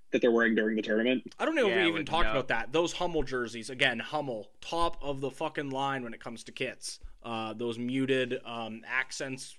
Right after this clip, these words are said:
Speaker 2: just muting the entire jersey in protest. Love it.
Speaker 1: Very good. Very good. I like that. I love it.
Speaker 2: Also,
Speaker 1: Um,
Speaker 2: English people
Speaker 1: and,
Speaker 2: are just
Speaker 1: you know
Speaker 2: gonna run through this list and see how much they can break.
Speaker 1: Holy shit. Yeah, the hooliganism is gonna be absurd at this World Cup from the English fans.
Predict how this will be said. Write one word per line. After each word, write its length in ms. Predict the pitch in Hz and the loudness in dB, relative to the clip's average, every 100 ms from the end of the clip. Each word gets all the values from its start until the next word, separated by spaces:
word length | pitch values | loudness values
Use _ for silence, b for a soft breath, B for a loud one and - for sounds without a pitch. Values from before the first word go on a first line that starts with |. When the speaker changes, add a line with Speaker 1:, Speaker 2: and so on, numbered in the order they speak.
| - | -16
Speaker 2:
just 300 | 127 135 - - - 147 | -6 -6 -6 -16 -16 -8
muting 420 | 165 160 151 131 | 0 2 2 -2
the 80 | 123 | -6
entire 360 | 117 127 123 | -4 -2 -2
jersey 360 | 113 113 107 107 | -4 -8 -10 -12
in 120 | 101 | -14
protest. 640 | - 107 101 95 - - - - - | -12 -12 -10 -12 -12 -16 -18 -20 -20
Love 200 | - 101 | -14 -14
it. 100 | - - - - - - - - - - | -14 -20 -20 -20 -20 -20 -20 -20 -18 0
Speaker 1:
Very 260 | 127 123 113 | 4 6 6
good. 220 | 107 101 - - - 117 | 4 2 -6 -20 -10 0
Very 320 | 117 110 107 | 4 4 4
good. 200 | 104 98 - - - | 2 -2 -8 -16 0
I 80 | 117 | 4
like 240 | 113 - | 4 4
that. 240 | 110 107 - 107 | 2 2 -2 -2
I 40 | |
love 180 | 110 107 | 0 0
it. 100 | 107 - - | -2 -4 2
Speaker 2:
Also, 320 | 208 208 180 | 4 6 4
Speaker 1:
Um, 60 | 190 | 6
Speaker 2:
English 300 | 226 214 214 | 4 4 4
people 160 | 110 | 4
Speaker 1:
and, 80 | - | 8
Speaker 2:
are 100 | 214 | 6
just 160 | 117 117 | 8 6
Speaker 1:
you 40 | 120 | 6
know 80 | 135 | 6
Speaker 2:
gonna 40 | |
run 360 | 127 143 143 139 | 4 4 4 2
through 200 | 139 131 | -2 -2
this 200 | 123 - | -4 -4
list 320 | 131 143 - | -2 -2 -4
and 240 | 123 123 | -6 -6
see 320 | - - 147 127 | -6 -2 -2 0
how 220 | 127 117 | -2 -2
much 300 | 113 107 - | -4 -6 -8
they 140 | 110 | -10
can 200 | 101 104 | -10 -14
break. 420 | 95 87 - - - - - - - - - - - - - | -14 -16 -18 -20 -8 -6 -6 -8 -18 -20 -20 -20 -20 -20 -6
Speaker 1:
Holy 360 | - 131 123 113 | 0 6 6 6
shit. 360 | - - 107 - | 4 4 4 6
Yeah, 240 | 120 113 | 6 6
the 100 | 113 | 6
hooliganism 640 | 139 147 156 131 120 110 | 6 8 8 8 6 4
is 100 | 110 | 2
gonna 140 | 110 110 | 4 4
be 140 | 110 | 4
absurd 560 | 101 - - 107 104 101 | 2 -2 -2 0 2 0
at 100 | - | -2
this 200 | - - | -4 -2
World 300 | 120 208 104 | 0 0 0
Cup 220 | 104 - | -2 0
from 140 | - 110 | 0 0
the 140 | 101 | 0
English 280 | 101 107 - | 0 0 0
fans. 540 | 104 104 - - - | 0 0 -2 -6 -8